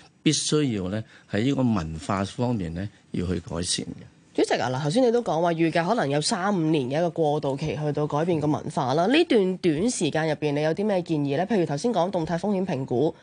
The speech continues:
Speaker 2: 前線嘅嗰啲管理人員可唔可以做到一個監督嘅作用，或者佢哋做咗先呢？
Speaker 1: 嗱，呢個其實又係喺另外一個好，即，即經驗話俾我哋聽，同埋呢廿幾單嘅死亡事故都話俾我哋聽呢，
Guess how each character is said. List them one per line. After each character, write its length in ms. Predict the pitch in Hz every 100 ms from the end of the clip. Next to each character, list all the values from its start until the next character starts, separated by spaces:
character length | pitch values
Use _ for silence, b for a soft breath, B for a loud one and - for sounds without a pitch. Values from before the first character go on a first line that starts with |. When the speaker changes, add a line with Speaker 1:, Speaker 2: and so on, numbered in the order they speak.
| B B B
Speaker 2:
前 280 | - 185
線 280 | 175 180 226
嘅 220 | 208 202
嗰 120 | 202 202
啲 140 | 247 -
管 160 | 180
理 120 | 214 175
人 140 | 139
員 140 | 120 120
可 140 | 151 233
唔 80 |
可 200 | 190 147
以 140 | 190 185
做 240 | 160 147
到 240 | 143 151 175 B B
一 80 | 220
個 120 | 208
監 360 | 170 208 214 214
督 80 |
嘅 160 | 214 175
作 120 | 160
用， 100 | 143
或 80 | 147
者 80 | 214
佢 200 | - 151
哋 140 | 151
做 220 | 139 135
咗 120 | 131 147
先 220 | - 175
呢？ 100 | 180 - - - B B -
Speaker 1:
嗱， 100 | 80
呢 100 | 120
個 80 | 175
其 120 | 110
實 140 | 87
又 160 | 73 90
係 260 | 90 90 90 -
喺 280 | 95 98 113 B B B B
另 140 | 113
外 100 | 107
一 60 | 147
個 200 | 147 117 - -
好， 120 | 90 92 110 -
即， 180 | - 143
即 180 | 143 127
經 180 | - 160
驗 160 | 107
話 140 | 87 85
俾 180 | 110
我 120 | 107 92
哋 40 |
聽， 200 | 92 107
同 140 | 101 87
埋 180 | 78
呢 380 | 90 98 120 120 - -
廿 220 | 85 87
幾 160 | 92 107
單 260 | 110 110
嘅 160 | 101 95 - - B B B
死 160 | - 107
亡 140 | 117 69
事 200 | - 87
故 160 | 95
都 80 | 120
話 140 | 104
俾 160 | 82 101
我 140 | 98
哋 40 | 82
聽 300 | - 95 95
呢， 140 | 92